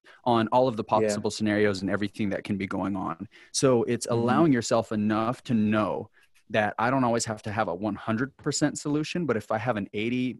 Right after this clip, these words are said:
Speaker 1: seventy percent solution, we can figure out the rest as we go.
Speaker 2: Right.
Speaker 1: Um, because the type five is going to look for that ability to be capable and competent. But when they have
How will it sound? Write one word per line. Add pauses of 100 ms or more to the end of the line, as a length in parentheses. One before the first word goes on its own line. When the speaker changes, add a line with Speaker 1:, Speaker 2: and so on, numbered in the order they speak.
(120)
Speaker 1:
seventy
percent
solution, (220)
we
can
figure
out
the
rest
as
we
go.
Speaker 2:
Right.
Speaker 1:
Um,
because
the
type
five
is
going
to
look
for
that
ability
to
be
capable
and
competent. (320)
But
when
they
have